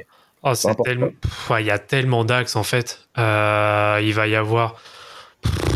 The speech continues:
Speaker 1: bah, il va y avoir, en effet, déjà, la, sa, sa valeur au travers de, de son image, de ce qu'elle va ressortir. Euh, tu vas avoir, alors c'est là aussi où vont rentrer notamment les, les small et les big markets. Euh, ça va être notamment, euh, le,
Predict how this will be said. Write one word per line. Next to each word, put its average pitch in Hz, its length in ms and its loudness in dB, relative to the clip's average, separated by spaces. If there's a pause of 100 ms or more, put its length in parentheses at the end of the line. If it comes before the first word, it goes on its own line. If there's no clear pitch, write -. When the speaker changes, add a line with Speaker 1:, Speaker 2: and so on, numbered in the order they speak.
(540)
Speaker 1:
bah, 120 140 0
il 120 120 -2
va 117 100 2
y 120 80 2
avoir, 123 360 0
en 131 100 2
effet, 135 200 0
déjà, 113 440 -2 (120)
la, 107 260 2
sa, 113 360 0
sa 123 180 -2
valeur 131 380 2
au 110 80 0
travers 110 340 -2
de, 101 220 0
de 104 120 0
son 101 220 0
image, 120 400 2
de 104 80 -4
ce - 80 -6
qu'elle 98 140 -4
va 101 100 0
ressortir. 117 580 0 (560)
Euh, 107 340 2
tu - 180 -4
vas 113 160 2
avoir, 120 360 2
alors 98 200 0
c'est 113 160 0
là 113 120 2
aussi 120 440 0
où 110 80 2
vont 104 160 0
rentrer 107 320 -2
notamment 110 440 0
les, 101 300 2
les 101 140 2
small 123 340 2
et 104 60 2
les 101 120 0
big 101 220 -2
markets. 113 560 -2 (480)
Euh, 107 100 2
ça 107 220 0
va 107 100 0
être 110 280 -2
notamment, 113 680 0
euh, 110 240 2
le, 104 600 2